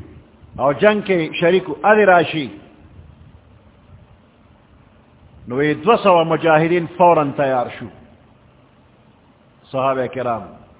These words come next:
او بخاری شریف کې دي چې کله پیغمبر علیه السلام اعلان وکړ چې مشرکینو پسې ځو، نو اویا هغه کسان چې هغوی د زخمونو د لاسه ګرځېدي قدرې نشو، د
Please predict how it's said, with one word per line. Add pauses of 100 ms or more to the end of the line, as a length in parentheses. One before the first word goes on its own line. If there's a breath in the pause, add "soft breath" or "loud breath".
(360 soft breath)
او
بخاری
شریف
کې
دي (220)
چې
کله
پیغمبر
علیه
السلام
اعلان
وکړ (1800)
چې (100)
مشرکینو
پسې
ځو، (460 loud breath)
نو (200)
اویا (120)
هغه
کسان (320)
چې
هغوی (200)
د (120)
زخمونو
د
لاسه
ګرځېدي (120)
قدرې
نشو، (580 soft breath)
د